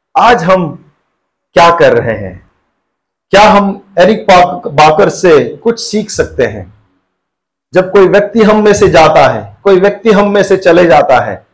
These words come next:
हमारे परिवार का व्यक्ति या पड़ोसी या दोस्त, मित्र, क्या हम ये कह सकते हैं कि वो सुरक्षित जगह पर पहुंच गया है?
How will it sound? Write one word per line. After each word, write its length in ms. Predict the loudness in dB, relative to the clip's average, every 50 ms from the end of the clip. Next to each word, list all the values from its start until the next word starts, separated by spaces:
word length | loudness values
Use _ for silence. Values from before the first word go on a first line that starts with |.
| _ _ _ _ _ _ _ _ -6
हमारे 220 | -2 0 0 0 0
परिवार 500 | 2 2 4 4 4 4 4 4 4 4
का 120 | 4 4
व्यक्ति 420 | 4 2 0 0 -2 0 2 2
या 60 | 2 2
पड़ोसी 640 | 2 0 2 2 2 2 0 0 -2 0 2 2 2
या 60 | 2
दोस्त, 680 | 0 0 0 2 4 4 4 4 2 0 -4 -6 -8 -6
मित्र, 680 | -2 -2 -2 -2 0 0 0 0 0 -2 -6 -12 -18 -20 -20 -20 -20 _ _ -4
क्या 100 | -2 0
हम 180 | 0 -2 0
ये 160 | 0 2 0
कह 180 | 2 2 0 -2
सकते 400 | 0 -2 -4 -4 -2 0 0 0
हैं 180 | 0 0 -2 -4
कि 80 | -6
वो 560 | -4 0 2 2 4 4 2 0 -2 -8 -16 _ _
सुरक्षित 540 | -14 -6 -2 -2 -2 -2 -2 -2 -4 -4 -2
जगह 220 | -2 0 0 0 0
पर 200 | 0 -2 -4 -2
पहुंच 340 | -2 0 0 0 0 0
गया 240 | 0 2 2 2 2
है? 200 | 0 -4 -8 -10